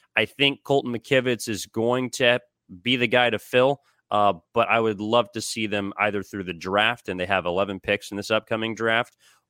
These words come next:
or pot-, potentially getting a backup lineman on the cheap to be able to address that hole specifically that Mike McGlinchey left. Um,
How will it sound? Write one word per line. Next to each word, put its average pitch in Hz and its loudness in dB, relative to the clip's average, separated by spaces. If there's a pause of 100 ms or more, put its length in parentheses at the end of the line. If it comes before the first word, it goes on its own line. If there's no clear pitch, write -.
or 117 4 (420)
pot-, 113 -2
potentially 113 -2
getting 104 0
a 98 -2
backup 104 0
lineman 98 -2 (420)
on 110 4
the 90 -4
cheap - -2 (160)
to - -6
be 107 0
able 101 -4
to - -8
address 104 0
that 87 -2
hole 110 -4
specifically 107 -4
that 95 0
Mike 95 -2
McGlinchey 95 -6
left. 101 0 (380)
Um, 95 2